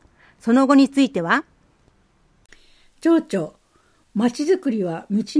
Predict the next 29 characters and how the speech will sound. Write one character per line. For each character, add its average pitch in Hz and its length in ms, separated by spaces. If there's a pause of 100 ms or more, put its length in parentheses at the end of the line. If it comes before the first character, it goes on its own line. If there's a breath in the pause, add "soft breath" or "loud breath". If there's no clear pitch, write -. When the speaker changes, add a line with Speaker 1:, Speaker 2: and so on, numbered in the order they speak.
(120)
Speaker 2:
半 294 160
ば 320 120
に 226 180
あ 151 100
る。 123 140 (640)
そ 240 160
の 330 120
仕 320 120
事 285 320
を 269 80
や 226 160
り 262 100
遂 339 140
げ 339 120
る 247 120
使 - 160
命 277 240
と 175 160
責 190 260
任 277 240
が 277 100
あ 269 60
る 262 120
と 185 120
考 208 140 (240)
え 196 80
て - 160
い 139 120
る。 - 200